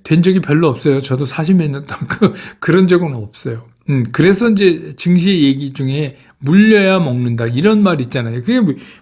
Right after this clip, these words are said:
뭐냐면 그렇게 그림처럼 그림 그린 듯이 한-, 할 수가 없어요. 그러니까 뭐예요? 기존의 보유 주식을 지금 손절한다? 이건 진짜 바보짓이에요. 어, 이건 하시면 안 돼요. 음, 그냥 기다려야 됩니다. 어,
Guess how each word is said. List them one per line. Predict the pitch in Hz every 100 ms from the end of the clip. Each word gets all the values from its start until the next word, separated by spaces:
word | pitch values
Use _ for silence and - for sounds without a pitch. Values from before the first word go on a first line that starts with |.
| -
뭐냐면 | 180 220 202 208 -
그렇게 | - 202 233 226 - - -
그림처럼 | - 196 240 269 - 214 226 196 - -
그림 | - 208 254 240
그린 | 196 196 190
듯이 | 175 160 170
한-, | 151 196
할 | 185 -
수가 | 202 214
없어요. | 147 - 127 113
그러니까 | 113 214 214
뭐예요? | 175 135 135 196 - - -
기존의 | - 170 226 220 -
보유 | 143 190 240
주식을 | 226 202 202 185 180 - - 180 196 165
지금 | - - 170 208
손절한다? | 180 202 185 156 156
이건 | 175 135 180 196
진짜 | 151 135 147
바보짓이에요. | 113 107 107 - 120 - _ _ _ -
어, | 156 117 - -
이건 | 170 190
하시면 | 185 190 - 165
안 | 113 107
돼요. | - _ _ _ _ 147
음, | 123 117 - _ _ -
그냥 | 151 156
기다려야 | - 131 143 127 131
됩니다. | - _ - _ _ _ _ _ _ 127
어, | 107